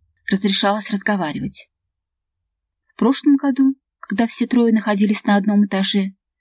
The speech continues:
они по полчаса занимались йогой, чтобы к каникулам укрепить руки.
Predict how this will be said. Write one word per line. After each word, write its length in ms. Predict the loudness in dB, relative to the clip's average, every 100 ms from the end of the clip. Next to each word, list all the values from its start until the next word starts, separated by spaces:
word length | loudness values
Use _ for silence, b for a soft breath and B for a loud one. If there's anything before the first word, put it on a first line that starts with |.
| 0
они 240 | 4 4
по 140 | 2
полчаса 500 | -4 -4 -2 -2 -2
занимались 560 | 2 2 2 2 -2 -2
йогой, 460 | 0 -2 -4 -12 -14 _ _
чтобы 360 | -8 -4 -2 -2
к 40 |
каникулам 580 | -2 2 2 2 -4 -4 _ _
укрепить 520 | -6 0 2 2 0 0
руки. 420 | 0 -2 -12